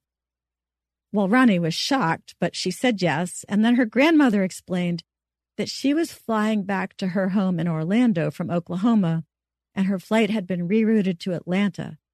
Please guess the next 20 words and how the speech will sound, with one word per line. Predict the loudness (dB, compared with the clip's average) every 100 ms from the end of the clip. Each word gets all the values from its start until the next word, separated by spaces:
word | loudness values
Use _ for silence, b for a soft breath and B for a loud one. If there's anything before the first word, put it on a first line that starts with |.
| _ -8
so | -6
she | -4 0 2
was | 2 2
in | 2
the | 2
Atlanta | 2 -2 -4 -4 -4
airport. | -4 -4 -6 -6 -10 _ _ _ _ _ -4
And | -2
she | 2 2
had | 4
been | 2 2
put | 0 0
on | 2 -2
a |
connecting | 0 0 0 0 -2
flight | 0 -2 -4 -2
to | -2
Orlando, | 0 4 4 4 2 0 -4 -4
no | -4
problem. | -4 -2 -2 -2 -4 -6